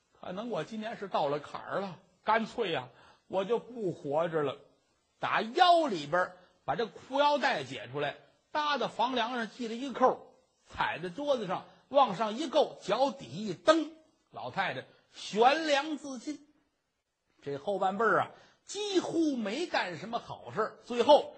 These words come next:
有这么一个结果，也算是罪有应得啊。后来如何发现他的死尸，怎么料理，咱们就不提了。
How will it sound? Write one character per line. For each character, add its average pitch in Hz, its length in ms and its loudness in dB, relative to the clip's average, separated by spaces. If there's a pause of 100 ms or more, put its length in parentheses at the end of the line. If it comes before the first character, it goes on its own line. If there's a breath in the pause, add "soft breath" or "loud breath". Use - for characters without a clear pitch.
有 135 300 -6
这 262 140 -2
么 185 140 -4
一 208 160 -10
个 175 160 -8
结 208 300 -10
果， 127 320 -10 (320 soft breath)
也 107 200 -8
算 135 300 -2
是 117 200 -10 (120)
罪 208 560 4
有 101 260 -12
应 247 300 -4
得 202 80 4 (840)
啊。 135 300 -8 (400 soft breath)
后 254 180 6
来 262 140 10
如 262 220 2
何 247 140 6
发 269 220 6
现 208 160 -4
他 226 100 2
的 214 100 -2
死 131 280 -10
尸， 240 300 -8
怎 135 180 -6
么 123 120 -6
料 233 420 0
理， 113 260 -8
咱 107 100 -10
们 123 100 -12
就 123 80 -10
不 120 120 -16
提 104 220 -16
了。 131 140 -10